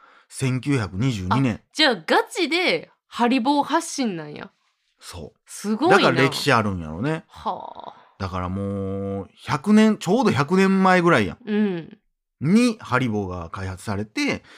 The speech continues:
Speaker 1: それを日本が、あ、ええやんってなって、
Speaker 2: うん。
Speaker 1: 明治、明治製菓が、
Speaker 2: うん。うん。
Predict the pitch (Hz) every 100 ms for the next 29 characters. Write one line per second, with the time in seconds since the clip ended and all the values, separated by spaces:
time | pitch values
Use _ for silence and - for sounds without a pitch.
0 | - - 254 277 277 330 233 107 87 139
1 | 139 139 107 170 180 73 - - - -
2 | 143 143 170 151 87 80 73 - - 131
3 | 214 208 165 131 - - _ _ - 139
4 | 139 95 104 95 80 90 151 208 180